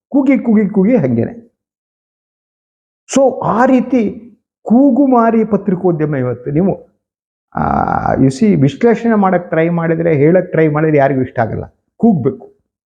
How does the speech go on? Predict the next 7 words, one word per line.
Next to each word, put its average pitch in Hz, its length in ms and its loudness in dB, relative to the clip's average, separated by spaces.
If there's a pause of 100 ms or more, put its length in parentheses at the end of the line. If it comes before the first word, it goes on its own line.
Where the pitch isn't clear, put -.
(180)
ಬೈಬೇಕು, 156 720 -2 (560)
ಬೈತಾ 185 380 -4
ಹೋಗ್ಬೇಕು. - 560 -6 (640)
"ಸಿದ್ದರಾಮಯ್ಯ 170 460 0
ಕಳ್ಳ, 175 280 0 (140)
ಸುಳ್ಳ, 185 360 2 (140)
ಅಯೋಗ್ಯ, 156 440 2